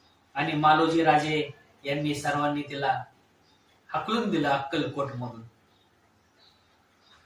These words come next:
पण ती परत अक्कलकोटमध्ये स्वामी समर्थांच्या शेवटच्या क्षणापर्यंत आहे. स्वामींनी जाऊन तिला परत आणलेली आहे. यांना सवय झाली होती स्वामींना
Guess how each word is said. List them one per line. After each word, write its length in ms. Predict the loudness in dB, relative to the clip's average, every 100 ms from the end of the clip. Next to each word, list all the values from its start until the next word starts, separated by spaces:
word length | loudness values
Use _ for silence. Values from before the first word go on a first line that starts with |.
| _ _ _ -6
पण 100 | -4
ती 180 | -2 4
परत 280 | 6 6 6
अक्कलकोटमध्ये 840 | 2 2 0 0 0 0 0 -4
स्वामी 340 | 0 0 0 0
समर्थांच्या 680 | -2 -2 -4 -6 -6 -4 -4
शेवटच्या 460 | 0 0 0 -4
क्षणापर्यंत 540 | -4 -4 -4 -4 -4 -2
आहे. 400 | 0 0 -2 -4 -12 -20 _ _ _ _ _ _ _ _ -8
स्वामींनी 460 | 2 2 4 2
जाऊन 340 | 6 6 6 2
तिला 180 | 4 4
परत 260 | 4 2
आणलेली 440 | 2 2 0 -2 -4
आहे. 240 | -10 -18 _ _ _ _ _ _ _ _ _ _ _ _ _ _ _ _ _ _ _ _ -14
यांना 140 | -8 -6
सवय 320 | 0 2 2
झाली 220 | -2 0
होती 240 | 0 -2 -4
स्वामींना 540 | -4 -2 -2 -4 -6